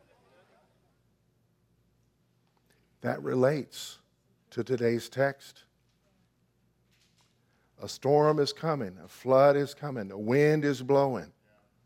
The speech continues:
What is our life built upon? There's the person of Christ,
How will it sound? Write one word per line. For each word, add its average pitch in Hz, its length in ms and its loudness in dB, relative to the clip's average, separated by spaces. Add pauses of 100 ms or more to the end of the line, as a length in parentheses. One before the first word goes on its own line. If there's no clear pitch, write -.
(720)
What 113 140 2
is 117 140 0
our 123 100 2
life 107 300 -4
built 92 180 -10
upon? 78 300 -20 (2250)
There's 110 220 0
the 104 100 -4
person 165 440 -2
of 160 140 -4
Christ, 156 640 -2